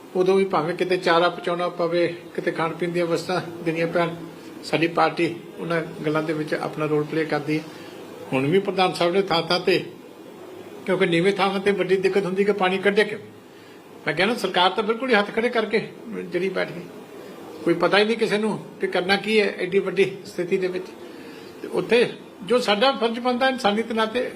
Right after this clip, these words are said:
ਅਸੀਂ ਪੂਰਾ ਆਪਣਾ ਕਰ ਰਹੇ ਹਾਂ, ਪਰ ਸਰਕਾਰ ਜਿਹੜੀ ਹੈ ਉਹਦਾ ਅਸਲੀ ਫਰਜ਼ ਹੁੰਦਾ, ਸਰਕਾਰ ਕੋਲ ਸਾਧਨ ਵੀ ਹੁੰਦੇ ਆ। ਇਸ ਕਰਕੇ ਇਹ ਵੱਡਾ ਇੱਕ ਪੈਕੇਜ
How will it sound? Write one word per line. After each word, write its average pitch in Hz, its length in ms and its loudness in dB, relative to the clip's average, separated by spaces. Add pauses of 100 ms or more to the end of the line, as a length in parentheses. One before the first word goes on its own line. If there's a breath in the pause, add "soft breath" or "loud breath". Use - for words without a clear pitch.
ਅਸੀਂ 226 180 -2
ਪੂਰਾ 214 280 2
ਆਪਣਾ 208 220 0
ਕਰ 190 180 2
ਰਹੇ 214 140 2
ਹਾਂ, 214 80 -6 (560)
ਪਰ 202 120 4
ਸਰਕਾਰ 202 560 6 (340)
ਜਿਹੜੀ 202 300 -2
ਹੈ - 220 0 (160)
ਉਹਦਾ 196 220 2
ਅਸਲੀ 180 240 -2
ਫਰਜ਼ 180 240 -4
ਹੁੰਦਾ, 160 360 -4 (220)
ਸਰਕਾਰ 165 300 0
ਕੋਲ 180 180 -2
ਸਾਧਨ 170 300 2
ਵੀ 214 80 2
ਹੁੰਦੇ 156 220 0
ਆ। 220 80 0 (640 loud breath)
ਇਸ - 140 2
ਕਰਕੇ 196 320 4 (340)
ਇਹ 185 140 -2
ਵੱਡਾ 175 360 2
ਇੱਕ 185 160 -2
ਪੈਕੇਜ 170 520 0